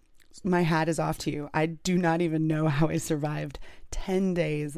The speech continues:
let alone an entire school year. So I just had to send that out there. Um, so much respect for you guys. You are incredible. Thank you for doing the job that I cannot do. <laughs>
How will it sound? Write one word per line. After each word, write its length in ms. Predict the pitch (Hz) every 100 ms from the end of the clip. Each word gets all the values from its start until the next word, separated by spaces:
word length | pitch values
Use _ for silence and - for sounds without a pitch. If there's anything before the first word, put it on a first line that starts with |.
| -
let 220 | 160 160
alone 260 | 165 156 151
an 100 | 151
entire 360 | 151 135 147
school 260 | 143 - 151
year. 240 | 147 151
So 120 | 180 175
I 100 | 180
just 180 | 208
had 180 | 208 214
to 100 | 240 220
send 300 | - 175 175
that 100 | 170
out 200 | 160 -
there. 300 | 170 165 151 - - - -
Um, 340 | 160 151 160 -
so 280 | - - 180
much 200 | 175 170
respect 360 | 175 - - -
for 120 | 170
you 160 | 165 165
guys. 480 | 165 160 156 151 -
You 160 | 156 156
are 160 | 160
incredible. 760 | 160 160 - 151 151 151 147 147 - - - -
Thank 340 | 170 160 160 -
you 480 | 156 151 151 156 -
for 180 | - 156
doing 520 | 151 156 151 151 151
the 160 | 151 151
job 400 | 151 143 143 139 - - -
that 220 | 143 147
I 140 | 147 147
cannot 680 | - - 151 151 147 143 156
do. 220 | 151
<laughs> 60 | 170